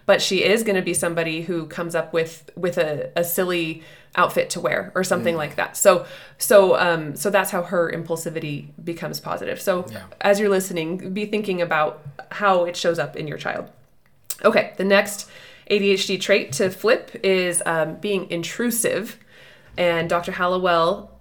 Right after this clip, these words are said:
Speaker 1: says that the mirror trait of intrusive is eager, being eager. So one example we have of this is we have a child who is, uh, who interrupts a lot. And when we see those interruptions as negative,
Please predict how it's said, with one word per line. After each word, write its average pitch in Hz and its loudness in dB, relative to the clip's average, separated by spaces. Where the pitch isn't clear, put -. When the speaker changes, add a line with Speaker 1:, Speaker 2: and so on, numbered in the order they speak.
Speaker 1:
says 185 2
that 175 0
the 170 2
mirror 185 2
trait 196 0
of 165 -2
intrusive 180 2
is 170 -4
eager, 185 0
being 185 -4
eager. 165 -4
So 196 8
one 220 2
example 202 4
we 190 2
have 180 -2
of 160 -2
this 160 -2
is 170 -6
we 175 -4
have 165 0
a - -4
child 165 -2
who 175 -4
is, 156 -4
uh, 175 -2
who 185 0
interrupts 175 0
a 170 2
lot. - 0
And 190 4
when 185 2
we 185 4
see 277 0
those 262 6
interruptions 196 0
as 165 0
negative, 170 0